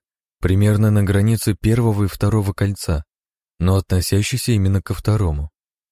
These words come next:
Напоминал собой небольшой огороженный и тщательно охраняемый жилой комплекс из двух- и трёхэтажных домов, в которых и расселялись новые жители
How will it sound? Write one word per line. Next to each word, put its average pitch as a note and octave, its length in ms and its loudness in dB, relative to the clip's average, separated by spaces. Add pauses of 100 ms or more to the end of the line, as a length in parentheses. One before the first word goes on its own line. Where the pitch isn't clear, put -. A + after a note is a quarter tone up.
(300)
Напоминал B2 540 2
собой B2+ 320 0
небольшой G#2+ 500 0
огороженный G2 680 0
и E2 40 -4
тщательно G2 440 -2
охраняемый F#2 640 -2
жилой F#2 300 0
комплекс - 600 -6 (400)
из F2 220 -4
двух- F#2+ 320 -4
и F2 100 0
трёхэтажных F#2 720 -2
домов, F#2 400 -2 (560)
в - 100 -20
которых F#2 460 -2
и G2 40 2
расселялись F#2 680 -2
новые E2+ 380 0
жители E2 460 -4